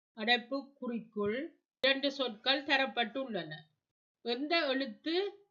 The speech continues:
பொருத்தமாக இருக்கிறதோ அதற்குரிய சொல்லின் கீழ் கோடிடுதல் வேண்டும். தந்தை, தாய், பேன், பேன். எது சரியானது?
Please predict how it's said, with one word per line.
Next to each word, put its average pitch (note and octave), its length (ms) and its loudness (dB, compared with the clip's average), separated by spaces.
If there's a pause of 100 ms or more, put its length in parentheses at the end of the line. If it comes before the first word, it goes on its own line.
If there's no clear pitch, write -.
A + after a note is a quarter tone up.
பொருத்தமாக B3+ 760 0
இருக்கிறதோ A3+ 920 -4 (580)
அதற்குரிய B3+ 640 0
சொல்லின் A#3 540 -2
கீழ் C#4+ 520 0 (320)
கோடிடுதல் B3+ 640 0
வேண்டும். F3 520 -6 (1300)
தந்தை, D4 680 4
தாய், C4 720 0 (380)
பேன், B3+ 680 6 (560)
பேன். C#4+ 600 2 (2500)
எது C4 260 -2
சரியானது? A#3 760 2